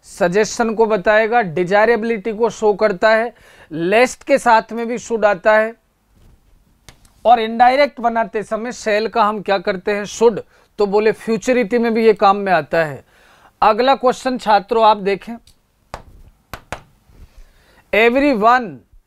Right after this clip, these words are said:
his name, ये फिर एग्रीमेंट का क्वेश्चन है। अगर वाक्य का सब्जेक्ट someone, somebody, something, no one, nobody, nothing, anyone, anybody,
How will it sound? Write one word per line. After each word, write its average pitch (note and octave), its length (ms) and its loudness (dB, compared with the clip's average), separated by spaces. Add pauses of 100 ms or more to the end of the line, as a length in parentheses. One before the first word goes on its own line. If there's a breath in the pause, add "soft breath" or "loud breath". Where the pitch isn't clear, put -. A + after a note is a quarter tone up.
(180)
his G#3+ 140 -4
name, G3+ 460 -6 (240)
ये F3+ 200 -2
फिर B3+ 260 0
एग्रीमेंट B3 520 -2
का A#3 120 -4
क्वेश्चन F#3 420 -6
है। G#2+ 140 -20 (560 soft breath)
अगर A3+ 340 4
वाक्य B3 500 0
का B3+ 180 -4
सब्जेक्ट A#3 640 -6
someone, A#3+ 560 -4
somebody, A#3 480 -2
something, A3 540 -4
no G#3+ 160 0
one, A#3+ 220 0
nobody, A3 340 -2
nothing, A3+ 380 -2
anyone, A3+ 380 0
anybody, A3 400 0